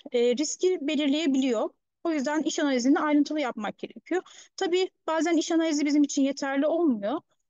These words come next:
O zaman iş yerinin sağlayacağı iş yeri bilgileri, ortam ölçümleri, malzeme, e, güvenlik formları, periyodik muayeneler,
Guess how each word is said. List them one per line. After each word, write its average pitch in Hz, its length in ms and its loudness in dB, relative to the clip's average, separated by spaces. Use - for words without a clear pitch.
O 381 100 -2
zaman 320 300 0
iş - 240 -4
yerinin 330 180 2
sağlayacağı 302 680 0
iş - 200 -4
yeri 285 180 -2
bilgileri, 285 500 0
ortam 226 400 -2
ölçümleri, 294 680 2
malzeme, 269 580 0
e, 233 260 -2
güvenlik 285 440 2
formları, 294 460 2
periyodik 226 460 -4
muayeneler, 277 640 0